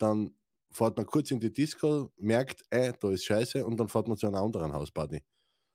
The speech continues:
Oder so irgendwie. Also das ist schon, kann, kann es damit zu tun haben, dass, dass die Jugend an sich diese ganze Reglementierung und diese Bevormundung, ich mein, unabhängig davon,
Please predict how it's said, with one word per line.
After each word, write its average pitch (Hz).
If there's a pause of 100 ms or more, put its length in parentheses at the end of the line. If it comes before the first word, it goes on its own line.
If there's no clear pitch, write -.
(460)
Oder 80
so 80
irgendwie. 73 (720)
Also 90
das 98
ist -
schon, 104 (1200)
kann, 110 (120)
kann 110
es 160
damit 175
zu 151
tun 135
haben, 139
dass, 120 (400)
dass 95
die 101
Jugend 120
an 95
sich -
diese 95
ganze 95 (160)
Reglementierung 95
und 92
diese 85 (340)
Bevormundung, 117
ich 92
mein, 90 (720)
unabhängig 101
davon, 78